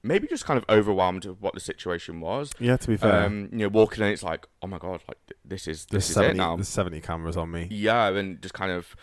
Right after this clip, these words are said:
Speaker 1: were a bit like, "Whoa, what do I do?" But,
Speaker 2: Mm.
Speaker 1: um, that just wasn't me. <laughs>
Speaker 2: Yeah.
Speaker 1: Just wasn't me. Um,
Speaker 2: I
Speaker 1: I've
Speaker 2: think
Speaker 1: been
Speaker 2: that
Speaker 1: in
Speaker 2: showed as
Speaker 1: camera
Speaker 2: well. You seemed really comfortable, so.
Speaker 1: Yeah,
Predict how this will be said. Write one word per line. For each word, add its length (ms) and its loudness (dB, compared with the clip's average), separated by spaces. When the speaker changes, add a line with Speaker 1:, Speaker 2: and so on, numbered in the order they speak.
Speaker 1:
were 120 2
a 40 0
bit 300 0
like, 140 -4
"Whoa, 420 0
what 160 -2
do 100 -6
I 60 -2
do?" 360 0
But, 180 0
Speaker 2:
Mm. 140 2
Speaker 1:
um, 280 -6
that 160 -6
just 220 -16
wasn't 280 -8
me. 180 -6
<laughs> 220 6
Speaker 2:
Yeah. 280 4
Speaker 1:
Just 160 4
wasn't 240 12
me. 240 8
Um, 400 10
Speaker 2:
I 60 6
Speaker 1:
I've 80 6
Speaker 2:
think 100 4
Speaker 1:
been 120 6
Speaker 2:
that 40 4
Speaker 1:
in 60 2
Speaker 2:
showed 160 10
as 40 6
Speaker 1:
camera 60 4
Speaker 2:
well. 160 8
You 100 4
seemed 220 0
really 200 4
comfortable, 440 0
so. 380 0
Speaker 1:
Yeah, 420 2